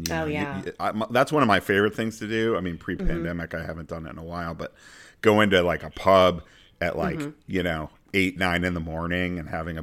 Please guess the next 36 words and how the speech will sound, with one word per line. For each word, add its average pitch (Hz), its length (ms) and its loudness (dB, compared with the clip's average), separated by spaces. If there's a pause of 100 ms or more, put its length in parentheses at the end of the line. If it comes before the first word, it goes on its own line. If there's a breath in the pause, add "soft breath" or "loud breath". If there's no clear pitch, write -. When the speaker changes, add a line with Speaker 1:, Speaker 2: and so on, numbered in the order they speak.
Speaker 2:
Yeah. 85 140 -4
Speaker 1:
beer 87 240 0
and, 85 440 -4
like, 82 220 -4
an 87 160 -8
Eng-, 87 340 -2
a 87 60 -2
full 92 320 0
English 85 300 -6
breakfast 95 560 -8
and 90 80 -10
watching 80 340 -8
soccer, - 460 0
Speaker 2:
Ooh. 101 60 4
Speaker 1:
that's, 92 260 0
like, 101 180 2
a 87 40 -6
Speaker 2:
Mm-hmm. 87 180 -2
Speaker 1:
very 87 320 0
nice 82 320 -8
way 80 100 -2
to 80 80 -6
live. 80 400 -8
So, 82 340 -8 (440 loud breath)
Speaker 2:
Okay. 254 240 -8
Speaker 1:
um, 117 420 -4 (220 soft breath)
I, 95 180 0
I 95 80 4
highly 98 320 6
recommend 85 520 -4
that. 87 300 -4
But - 140 0 (240 loud breath)
really 254 260 4
thirsty, 135 600 6
I 120 60 4
mean, 117 320 2